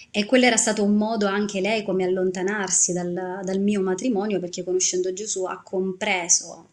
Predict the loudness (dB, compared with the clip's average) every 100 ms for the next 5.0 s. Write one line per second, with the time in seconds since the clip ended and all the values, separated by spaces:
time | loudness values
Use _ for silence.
0 | -8 -6 -4 -4 -4 -6 -8 -12 -18 -20
1 | -12 -12 -6 -2 0 -2 -4 -4 -2 -2
2 | -4 -4 -2 0 0 -2 -4 0 0 4
3 | 4 4 4 2 2 -4 -2 -4 -8 -16
4 | -16 -16 -14 -8 -6 -4 -4 -6 -6